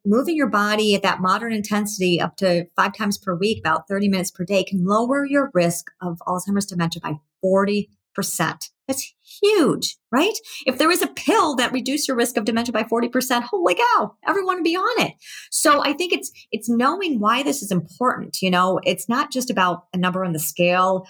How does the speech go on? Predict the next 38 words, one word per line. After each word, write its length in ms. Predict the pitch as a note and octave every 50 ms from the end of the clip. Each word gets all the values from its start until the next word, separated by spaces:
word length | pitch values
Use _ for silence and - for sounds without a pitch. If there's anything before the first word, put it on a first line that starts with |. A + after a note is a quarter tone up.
| - _ _ -
or, 400 | E3 E3 E3+ E3 D#3 E3 D#3+ - -
you 80 | F3+ E3
know, 100 | C#3+ D3
popping 440 | - - G#3+ G#3+ G#3 G#3 F#3 E3+
muscles. 500 | F3 F#3+ G#3+ A#3+ - - E3 E3 E3 - -
It's 180 | G#3+ G#3 - -
like, 220 | A#3 A3 A3 - _ _ _ _ -
these 420 | G3 A#3 B3+ D4+ E4+ F#4 F#4 E4+ -
are 140 | - A#3 G#3+
the 140 | A3 G#3
reasons 720 | F#3 F#3 G#3+ A#3 B3 C#4 C4+ A3+ G3+ F#3 F3+ F3 - - _ _ _ _ _ -
you're 160 | G3+ G#3 G#3
investing 540 | G#3 G3 F3+ G3+ A3+ A#3+ B3 - B3+ G3+ F#3+
today, 640 | - - E3 D#3 D#3 D#3+ D#3 D#3 D#3+ F3 G3+ A#3+ D4 - _ - _ _ _ _ _ -
you 100 | G#3 F#3
know, 300 | F3+ F3+ - - - _ _ _ _ _ -
for 120 | - A3 G3+
the 100 | G3+ D#3+
future, 760 | - - - E3+ F3 G#3+ B3+ - - G3 - C3+ B2 - - _ _ -
right? 280 | C3+ C#3+ F3 A3+ B3 - -
And, 240 | G3 F3+ F3 F3 F3
and 160 | - G3 F3
getting 180 | A3 A3+ B3+ B3
people 240 | B3 C4 B3+ G#3+ G3+
to 80 | -
understand 600 | G3+ G3 F#3 F3 - - - F#3 F3+ G3 G#3 G3+ F3+
that. 200 | D3 C#3 - - - - - - - -
And 100 | A#3 A3+
guess 220 | C#4 D4+ D4+ - -
what? 240 | - D#4 D#4+ C4+ - -
It 180 | C4+ C4+ C4+ -
feels 280 | - C4+ C#4+ C4+ B3+ -
good. 400 | - B3 B3+ C#4+ C#4+ G#3+ D3+ - _ -
And 140 | G#3 G#3 G#3
so 80 | C4+ B3+
I 40 |
tell 180 | B3+ - B3+ B3+
people, 340 | B3+ C#4+ C#4+ C#4 G3+ G3